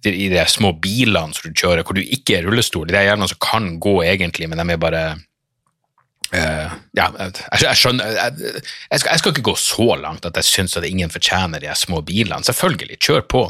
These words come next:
null stress. Jeg synes du burde få dem uten at det er noe galt med føttene dine også, hvis du vil. Det er ikke det.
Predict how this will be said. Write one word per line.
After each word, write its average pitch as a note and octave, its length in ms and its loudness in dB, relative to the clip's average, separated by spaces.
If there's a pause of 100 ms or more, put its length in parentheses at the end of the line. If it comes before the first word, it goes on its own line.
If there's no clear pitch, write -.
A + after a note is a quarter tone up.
null B2+ 160 2
stress. - 380 0
Jeg - 80 0
synes A2 100 0
du G#2 80 0
burde G2+ 160 0
få G#2+ 160 2
dem G2 140 0
uten F2 180 0
at E2+ 80 -4
det D#2+ 80 -6
er D#2 60 -8
noe D#2+ 80 -4
galt E2 180 -2
med - 80 -14
føttene E2 300 -6
dine D#2+ 180 -6
også, - 160 -6
hvis - 140 -8
du - 20 -8
vil. F#2 220 -2
Det - 80 -4
er - 20 -2
ikke E2 220 -2
det. - 100 0